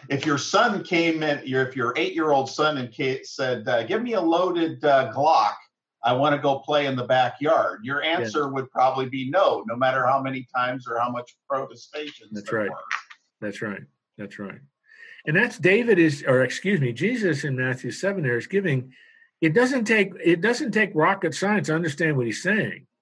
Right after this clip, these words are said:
Speaker 2: If you give good gifts to your kids, how much more does your heavenly Father give you, give what is good to those who ask? And so when David is asking in this urgency, his expectation is God's gonna answer, and he'll wait.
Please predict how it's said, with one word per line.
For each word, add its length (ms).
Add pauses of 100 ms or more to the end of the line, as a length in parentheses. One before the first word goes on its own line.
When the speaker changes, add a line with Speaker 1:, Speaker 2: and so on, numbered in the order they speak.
(720)
Speaker 2:
If 120
you 160
give 320
good 240
gifts 300
to 80
your 100
kids, 720 (420)
how 200
much 300
more 320
does 240
your 100
heavenly 400
Father 320
give 320
you, 260 (100)
give 220
what 140
is 120
good 400
to 100
those 240
who 120
ask? 300 (960)
And 100
so 180
when 240
David 440
is 240
asking 640
in 80
this 280
urgency, 920 (480)
his 160
expectation 960
is 100
God's 300
gonna 220
answer, 240
and 100
he'll 80
wait. 400